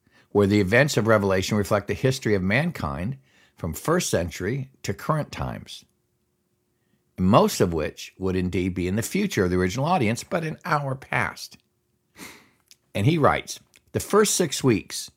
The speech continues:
I'm sorry, the first six seals contain the history of the temporal glory and the decline of Roman pagan empire, the most illustrious empire of the ancient earth. This is my strong and, I think, demonstrable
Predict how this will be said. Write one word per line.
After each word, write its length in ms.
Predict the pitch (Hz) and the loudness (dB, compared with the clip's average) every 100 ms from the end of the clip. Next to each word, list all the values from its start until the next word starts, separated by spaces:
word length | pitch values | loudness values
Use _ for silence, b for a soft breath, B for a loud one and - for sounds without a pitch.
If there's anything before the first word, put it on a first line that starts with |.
| _ _ - | _ _ 4
I'm 220 | 120 107 | 6 6
sorry, 240 | - 78 | 2 0
the 80 | 90 | -2
first 320 | - 202 202 | 2 2 2
six 220 | 214 - | 0 0
seals 500 | - 135 92 73 107 - b b b | 0 2 0 0 -6 -12 b b b
contain 300 | - 110 123 | -2 2 4
the 60 | 110 | 4
history 520 | 113 156 - 98 101 | 2 0 0 -2 0
of 100 | 98 | 0
the 80 | 95 | -2
temporal 500 | - 95 - 123 139 | 0 -2 0 0 2
glory 380 | 120 101 95 98 | 2 4 4 2
and 120 | 90 | 0
the 60 | 90 | -2
decline 400 | 90 - 101 95 | -2 0 0 0
of 100 | 87 | 0
Roman 520 | 92 95 87 90 - _ - | 0 2 0 -4 -8 _ -10
pagan 320 | - 87 78 | -2 -2 -2
empire, 400 | 73 67 - - _ b b b | -6 -6 -12 -14 _ b b b
the 80 | 92 | 0
most 240 | 98 - | 2 2
illustrious 500 | 82 110 139 139 120 | 2 2 2 2 0
empire 340 | 120 107 110 101 | 0 -2 -2 0
of 60 | |
the 80 | 92 | 0
ancient 300 | 90 - 80 | -2 -2 -6
earth. 280 | 69 - _ _ _ _ _ _ _ - | -8 -12 _ _ _ _ _ _ _ -6
This 180 | 98 | -4
is 80 | 104 | 0
my 360 | 101 95 87 85 | 0 2 0 -4
strong 580 | - - 120 107 113 135 | -12 -2 4 6 6 4
and, 80 | 98 | 2
I 120 | 95 | 0
think, 320 | 98 90 90 | 0 -2 -2
demonstrable 880 | 90 85 110 123 92 87 95 123 - | -4 2 2 2 -2 -2 -2 -4 -16